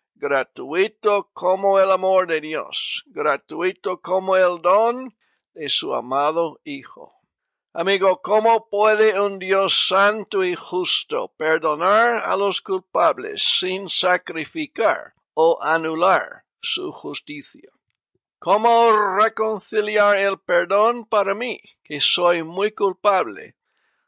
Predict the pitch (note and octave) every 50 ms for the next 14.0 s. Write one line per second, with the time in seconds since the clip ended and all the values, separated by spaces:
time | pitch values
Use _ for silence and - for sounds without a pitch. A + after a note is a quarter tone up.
0 | _ _ - D3 D3 D3+ D3+ C#3+ C3+ - - D3 C3+ - - - E3+ F#3 F3 -
1 | - - B2+ A2 G2 E2+ D#2+ F2+ - - _ _ _ _ _ _ B3 - - B2+
2 | B2 B2 B2 C3 C3+ - - - - - - - - - _ _ _ _ _ _
3 | _ _ _ _ - D#3 D#3 D#3+ D#3 E3+ F3 F3+ E3+ - - F#3+ G3 A3 A3 A3
4 | - - A3+ G3 F#3+ F#3+ F3 E3+ D#3+ E3+ E3+ F#3 F#3 F#3 F3+ F3+ E3+ E3+ D#3 D3+
5 | E3 F3+ F3+ F3+ F3 E3+ E3 D#3 D3+ C#3+ - - D#3+ D#3+ E3 E3 - - E3+ D3
6 | - D#3 D3 D3+ D#3 D#3 D3+ D3+ C3+ - C3+ C3 C3+ B2 A#2 - - - E3 C#3+
7 | C#3 C3 C3 B2 - - - - - - B3 F#3 E3+ F3 E3+ E3 D#3+ - - E3+
8 | D#3 - - F3+ F3+ F3 F3+ F3 E3 D#3+ D#3 D#3 C#3+ _ - D#3 D#3 E3 E3+ E3+
9 | D#3+ D#3 D#3 D#3+ D#3+ D#3 - - D3+ D3+ C#3 - - - D#3 C#3+ G#2 E2 G#2 _
10 | _ _ _ _ _ _ _ _ _ _ _ E3 D#3+ D#3 E3+ F3 F#3+ G#3+ A3+ A3+
11 | A#3 A#3 A#3+ A#3+ A#3 G#3+ G#3+ G#3+ F#3+ - - F#3 F3+ F3 E3 D#3 - - - D3
12 | D3 D3 D3+ D3 C#3 - - _ - D#3+ C#3 D3 D3 C#3+ _ - C3+ C3+ C3 -
13 | - E3 D#3 D3+ D3 C#3 C3 C3 C#3+ C#3 - - _ - C3 C3 - B2 - -